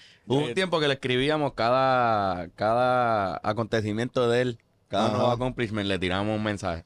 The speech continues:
Speaker 2: Sí, y respondía, que eso es lo loco, cabrón, como
Speaker 1: Pero
Speaker 2: que
Speaker 1: era cuando teníamos su número. Pero después él
Speaker 2: Exacto.
Speaker 1: cambió de número y, y no volvimos a tener su número.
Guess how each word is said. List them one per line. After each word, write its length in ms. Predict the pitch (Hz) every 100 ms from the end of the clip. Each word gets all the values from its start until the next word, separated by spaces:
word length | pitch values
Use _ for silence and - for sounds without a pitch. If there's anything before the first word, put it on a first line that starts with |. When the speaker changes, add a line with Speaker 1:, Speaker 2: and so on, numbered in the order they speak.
| _
Speaker 2:
Sí, 140 | 117
y 140 | 113 151
respondía, 520 | 165 147 131 160 151
que 80 | 120
eso 100 | 160
es 60 |
lo 100 | 175
loco, 260 | 139 151 123
cabrón, 240 | 107 107
como 140 | 107 110
Speaker 1:
Pero 80 | 107
Speaker 2:
que 40 |
Speaker 1:
era 80 | 131
cuando 200 | 151 147
teníamos 320 | 127 113 127
su 120 | 139 117
número. 340 | 120 113 85 _ _
Pero 140 | 101 101
después 240 | - 101
él 40 | 117
Speaker 2:
Exacto. 140 | 131
Speaker 1:
cambió 240 | 123 123
de 100 | 127
número 420 | 131 143 139 123 113
y, 420 | 101 98 90 92
y 40 |
no 80 | 92
volvimos 340 | 98 101 107 104
a 40 |
tener 180 | 101 98
su 100 | 101
número. 260 | 92 87